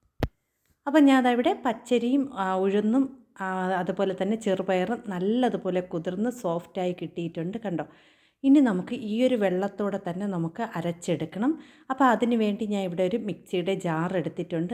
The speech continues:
അതിലേക്ക് നമ്മൾ എടുത്ത് വച്ചിരിക്കുന്ന ഈ ഒരു, ആ, കുതിർത്ത് വച്ചിരിക്കുന്ന പച്ചരിയും ഉഴുന്നും എല്ലാം നമുക്കിതിലേക്ക് ചേർത്ത് കൊടുക്കാം. അപ്പോൾ നമ്മൾ ഉഴുന്നും അരിയൊക്കെ അരയ്ക്കുമ്പോൾ നമുക്ക് ആ കുതിർത്തിടുന്ന വെള്ളത്തിൽ തന്നെ അരച്ചെടുക്കുകയാണെങ്കിൽ നല്ലതാണ്.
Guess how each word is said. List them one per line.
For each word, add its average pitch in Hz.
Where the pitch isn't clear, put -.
അതിലേക്ക് 175
നമ്മൾ 180
എടുത്ത് 180
വച്ചിരിക്കുന്ന 180
ഈ 175
ഒരു, 233
ആ, 180
കുതിർത്ത് 185
വച്ചിരിക്കുന്ന 185
പച്ചരിയും 190
ഉഴുന്നും 180
എല്ലാം 185
നമുക്കിതിലേക്ക് 165
ചേർത്ത് 160
കൊടുക്കാം. 160
അപ്പോൾ 370
നമ്മൾ 311
ഉഴുന്നും 247
അരിയൊക്കെ 220
അരയ്ക്കുമ്പോൾ 196
നമുക്ക് 226
ആ 202
കുതിർത്തിടുന്ന 196
വെള്ളത്തിൽ 180
തന്നെ 185
അരച്ചെടുക്കുകയാണെങ്കിൽ 170
നല്ലതാണ്. 165